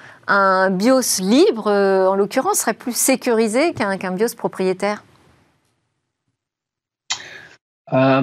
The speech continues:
Speaker 2: en tout cas, quand on travaille sur, euh, en open source, on travaille dans un grand groupe de personnes, avec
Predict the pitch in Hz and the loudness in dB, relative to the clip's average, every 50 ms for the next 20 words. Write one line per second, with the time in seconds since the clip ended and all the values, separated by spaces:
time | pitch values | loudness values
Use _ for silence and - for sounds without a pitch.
0 | 120 - 143 147 151 - - 131 - - 185 196 196 - - _ _ _ - - | 0 0 0 0 0 0 -2 -4 -2 0 2 2 2 0 -2 _ _ _ -10 -4
1 | - 156 - - 143 131 - - 135 160 180 190 170 - 160 - - - - - | -4 -4 -2 -4 -6 -6 -4 -4 -2 0 0 0 0 -2 -2 -2 -4 -4 -2 0
2 | 123 120 117 110 - - - 117 117 127 147 139 - 110 104 - - 147 151 165 | 2 2 2 2 0 0 -2 -2 0 0 -2 0 -2 -2 -2 -2 -2 0 -2 -2
3 | 165 - 135 127 - - - 117 113 120 120 123 139 135 123 113 117 117 117 110 | -2 -2 -4 -4 -4 -2 -4 -2 0 2 2 2 2 0 0 0 -2 0 -2 -4
4 | 107 98 - - 127 120 120 - 131 123 120 127 - - 120 113 104 - - - | -4 -4 -4 -2 -2 -2 0 0 -2 -2 -2 -6 -8 -4 -4 -4 -4 -4 -6 -4
5 | - 131 117 98 92 87 - - - 101 107 101 101 - | -2 -2 -2 -2 -4 -8 -12 -10 -8 -6 -6 -6 -6 -8